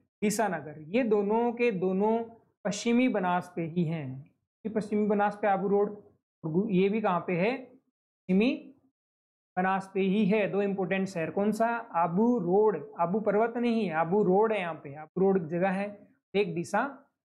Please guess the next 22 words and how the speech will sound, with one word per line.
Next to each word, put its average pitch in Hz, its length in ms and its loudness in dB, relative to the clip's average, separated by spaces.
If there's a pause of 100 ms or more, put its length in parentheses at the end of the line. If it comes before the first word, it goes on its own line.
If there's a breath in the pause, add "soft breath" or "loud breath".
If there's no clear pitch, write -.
(300)
नगर, 170 460 -2
ये 214 140 2
पस-, 233 360 -4
Western 185 320 0
बनास 180 280 -2
की 185 100 -10
बातें 165 280 -2
हो 214 140 0
गई। 220 220 0
ज़्यादा - 680 -4
इतना 196 300 -4
ही 202 120 0
पढ़ना 202 240 0
है 208 40 0
इसके 208 160 -4
बारे 190 200 0
में, 196 140 -2
detail 180 280 0
में 190 120 2
नहीं 185 200 2
है 196 60 2
ज़्यादा। 175 420 -2